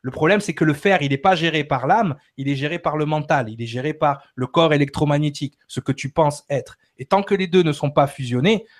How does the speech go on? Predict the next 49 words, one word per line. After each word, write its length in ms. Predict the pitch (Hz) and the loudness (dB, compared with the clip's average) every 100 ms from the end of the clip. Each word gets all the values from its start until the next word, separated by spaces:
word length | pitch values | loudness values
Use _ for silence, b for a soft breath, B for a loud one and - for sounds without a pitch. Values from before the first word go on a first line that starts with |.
| b | b
ben 120 | - 127 | -4 0
forcément, 680 | 151 127 147 147 185 220 b b b b | 2 2 0 4 4 2 b b b b
tu 120 | 147 | 0
ne 80 | 139 | 2
peux 180 | 139 139 | 2 4
pas 160 | 165 | 4
laisser 300 | 151 139 143 | 4 2 2
l'âme 280 | 147 170 175 - | 6 6 4 2
agir, 500 | 160 151 147 104 _ | 2 2 -4 -8 _
hein, 220 | 135 147 131 | -4 -4 -2
et 240 | 131 131 | -2 -2
donc, 240 | 123 147 | -2 -4
tu 180 | 147 - - | -4 -14 -10
n'es 60 | |
pas 120 | 143 147 | 0 2
dans 120 | 143 | 2
une 120 | 135 | -2
position 440 | 139 123 120 170 | -4 -6 -4 -2
où 100 | 151 | 0
l'âme 260 | 131 147 156 - | 2 2 0 -2
agit, 360 | 147 143 123 _ _ - | -4 -4 -12 _ _ -14
hein, 180 | 123 143 _ | -14 -14 _
pour 100 | 113 | -12
faire 160 | 139 123 | -10 -8
des 80 | |
jeux 140 | 123 123 | -8 -6
de 80 | 123 | -4
mots 140 | 135 | -2
alchimiques 540 | 123 - 120 139 160 _ _ _ | -4 -6 -6 -6 -8 _ _ _
de, 320 | 123 127 120 | -6 -4 -4
de 120 | 117 | -2
langage 360 | 127 127 143 139 | 0 2 2 2
des 180 | 139 131 | -2 0
oiseaux. 320 | 135 139 127 B B B | 0 0 -2 B B B
Donc, 240 | 143 139 - | 2 2 2
si 120 | 202 | 0
on 80 | 185 | 2
a 80 | |
besoin 320 | 180 180 180 175 | 2 2 2 2
que 300 | 175 151 139 B | 4 4 2 B
l'âme 340 | 151 175 165 | 4 6 6
agisse, 360 | 147 135 196 233 | 4 2 0 0
c'est 100 | 170 | -2
parce 160 | 147 143 | -2 -2
qu'au 160 | 160 | -2
départ, 360 | 143 143 202 170 | 0 2 4 4
elle 140 | 151 | 2
est 280 | 175 202 202 _ | 2 0 -4 _
passive. 420 | 180 - 208 147 | -4 -2 -6 -8